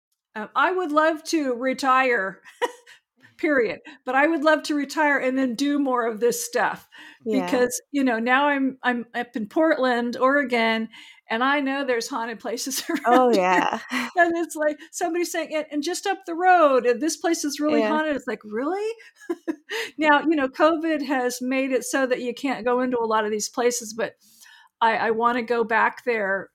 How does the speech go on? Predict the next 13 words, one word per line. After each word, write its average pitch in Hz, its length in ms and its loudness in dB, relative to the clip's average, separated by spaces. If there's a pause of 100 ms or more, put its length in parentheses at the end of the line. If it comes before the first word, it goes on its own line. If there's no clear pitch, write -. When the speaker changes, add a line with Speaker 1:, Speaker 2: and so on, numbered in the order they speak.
(160)
Speaker 1:
and, 208 460 -6
and 214 180 -6
see 226 500 -2
what 220 200 0
I 214 120 0
can 214 180 -6
feel. 247 200 4
'Cause, 247 300 -6
oh, 262 200 -4 (560)
I 247 120 2
remember, 269 720 2
and 233 200 -6
I 220 220 -6